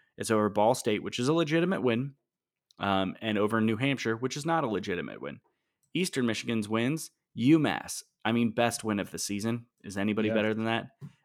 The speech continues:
Speaker 1: And against Arizona State. Um, I, I don't think either of these teams are good. I'm not doing anything. Uh, I'm not basing this off any logic of, like, these teams are awesome. No, both of these teams are bad, but I don't really think <laughs> Western Michigan should be laying points,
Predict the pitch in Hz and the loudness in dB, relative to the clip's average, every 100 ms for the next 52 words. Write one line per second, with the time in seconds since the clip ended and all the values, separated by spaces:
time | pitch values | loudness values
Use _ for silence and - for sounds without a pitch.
0 | - 117 120 123 139 139 131 131 120 127 | -2 2 2 2 2 2 2 0 0 0
1 | 110 - _ _ _ _ - 110 101 87 | -2 -4 _ _ _ _ 2 4 4 0
2 | - _ _ _ _ 113 - - _ _ | -4 _ _ _ _ -2 -2 -10 _ _
3 | _ - 139 175 151 156 143 139 143 139 | _ -2 2 2 0 2 4 4 2 2
4 | 139 139 139 139 123 147 104 - _ _ | 0 0 0 2 2 2 0 -6 _ _
5 | 131 143 104 110 - 127 123 139 117 104 | 0 2 4 2 2 0 2 0 -2 -2
6 | 104 - 107 - 92 135 131 131 135 123 | -4 -6 -8 -6 -4 0 2 2 2 0
7 | 131 127 139 127 113 135 127 95 95 98 | 0 0 2 2 2 0 0 0 -2 -2
8 | 107 107 104 104 92 135 151 - 123 123 | -2 -2 0 0 -2 -2 -2 0 0 2
9 | 113 110 143 - 90 - _ _ 156 139 | 0 2 0 -2 -6 -8 _ _ 0 2
10 | 98 - _ 120 151 165 170 - 147 120 | 2 0 _ 4 6 4 0 -2 -4 -4
11 | 95 101 87 58 - _ _ 120 117 113 | -2 0 0 -4 -12 _ _ 2 4 4
12 | 135 147 151 143 139 135 113 107 - - | 4 4 2 2 2 0 0 0 0 2
13 | 120 107 - 110 110 107 101 95 95 98 | 2 2 -2 -4 -2 -2 0 0 -2 -6
14 | - 107 117 - - | -4 -2 -2 -6 -12